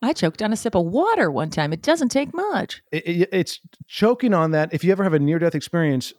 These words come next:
Speaker 2: I'm telling you right now, fight or flight kicked in,
Speaker 1: Sure.
Speaker 2: and obviously my fight kicked in, and I was trying to fight this out of me. And I was sprinting around the backyard, touching every single corner of that wrought iron fence and going back and forth. That's pretty much doing wind sprints, if you will. I mean,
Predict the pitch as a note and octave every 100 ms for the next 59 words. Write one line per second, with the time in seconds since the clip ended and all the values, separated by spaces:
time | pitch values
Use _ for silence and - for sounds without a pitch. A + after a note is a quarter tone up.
0 | - C#3 - E3+ D#3 D#3 D3+ - E3 D#3+
1 | C#3+ D#3 E3 - C#3 - A#2 A#2+ B2+ C3+
2 | - C#3 A#2 - D3+ D#3 - A#2 G#2+ G2
3 | F#2+ - _ - C3+ C3+ D#3 D3+ - C#3+
4 | B2+ - C3+ - C3+ A#2+ F#2+ G2+ _ _
5 | _ _ _ _ _ _ _ _ _ B2+
6 | B2 B2 B2+ C3 E3 F3+ D3+ - - -
7 | - _ _ _ _ _ B2+ D#3+ G#3+ A3
8 | G#3 F3 D#3+ C3 C#3+ C#3 - C3 - D#3+
9 | D3+ C#3+ - F3+ F#3+ - F#3 E3 - E3+
10 | D3 C#3 C3 B2+ B2 C#3 C#3+ C3+ C3 B2+
11 | A#2+ - - - B2+ C3+ B2 D3+ D3 D3+
12 | C#3+ C#3+ - C3+ C#3+ F#3 A3+ F#3 E3 C#3
13 | B2+ F3 - C#3 A2+ B2+ - A2+ G2+ F2
14 | - - - D#3+ E3